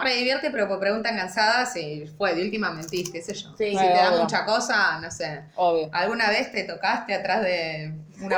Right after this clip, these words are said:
Speaker 1: puerta?
Speaker 3: <laughs>
Speaker 1: Mm, no sé. Eh, bueno, le pregunta a Brienne si es virgen y ella se levanta enojada.
Speaker 3: Sí.
Speaker 2: Y se va.
Speaker 1: Y se va.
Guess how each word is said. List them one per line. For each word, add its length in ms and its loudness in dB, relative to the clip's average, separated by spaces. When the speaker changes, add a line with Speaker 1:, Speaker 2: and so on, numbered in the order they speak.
Speaker 1:
puerta? 720 2
Speaker 3:
<laughs> 0 -
Speaker 1:
Mm, 360 0
no 160 -2
sé. 280 0
Eh, 880 0
bueno, 640 0
le 120 -2
pregunta 520 0
a 140 2
Brienne 220 0
si 120 -4
es 80 -4
virgen 400 0
y 40 0
ella 180 0
se 140 -4
levanta 680 -2
enojada. 760 -8
Speaker 3:
Sí. 400 -2
Speaker 2:
Y 140 -4
se 100 0
va. 160 0
Speaker 1:
Y 100 -4
se 160 -6
va. 180 -14